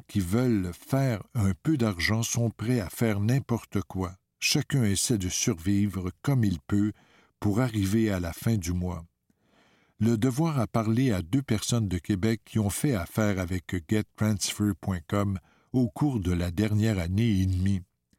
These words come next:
Elles ont accepté de témoigner de manière anonyme puisque toutes deux travaillent pour des enseignes de taxi qui n'autorisent pas leur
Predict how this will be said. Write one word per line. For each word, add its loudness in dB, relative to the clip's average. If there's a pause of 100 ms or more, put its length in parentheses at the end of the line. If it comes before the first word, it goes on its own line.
(500)
Elles 0
ont 2
accepté -2
de -2
témoigner 0
de 0
manière 0
anonyme 2
puisque -2 (200)
toutes -2
deux 0 (200)
travaillent 0
pour -4
des -2
enseignes 0
de -4
taxi -4
qui -4
n'autorisent 0
pas -4
leur -10